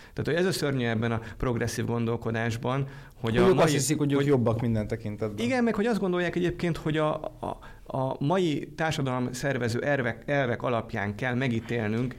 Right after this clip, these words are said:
Speaker 1: eh, elmúlt és letűnt korokat. Szóval, eh, de pont azt beszélgettük idefele jövet, hogy akkor most az olaszok, eh, elkezdhetnének, eh,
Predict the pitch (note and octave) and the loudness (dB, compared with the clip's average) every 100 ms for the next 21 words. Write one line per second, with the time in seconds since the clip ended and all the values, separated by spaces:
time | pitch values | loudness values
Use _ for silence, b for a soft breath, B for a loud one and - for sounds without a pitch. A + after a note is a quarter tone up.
0 | B B - A2+ A2+ C3+ B2 A2 G#2+ A2 | B B -4 -2 -2 0 0 0 0 -2
1 | G#2 B2 A#2+ A2 A#2+ G#2 - - B B | -4 -4 -2 -2 -2 -4 -4 -6 B B
2 | B B B - A#2+ B2 C3+ F2+ - B | B B B -4 0 2 0 -2 -6 B
3 | B C3+ - - F#3 D3 C3 C#3 C3 A#2 | B -6 -6 -2 -2 -2 -2 -2 -2 -4
4 | B2+ C#3 A2+ - A#2+ D3+ D#3+ C3+ C3 C#3+ | -4 -4 -4 -4 -2 -2 -2 -4 -2 -2
5 | C3 B2+ F3 B2 G#2 B2+ - B B - | -2 0 0 0 0 -2 -4 B B -6
6 | A#2+ B2 C#3 C#3+ B2 - A#2 - A#2 A2+ | -2 -2 0 0 -2 -4 -4 -2 -2 0
7 | A2+ A#2+ A2+ A2 A2 | -2 0 0 0 0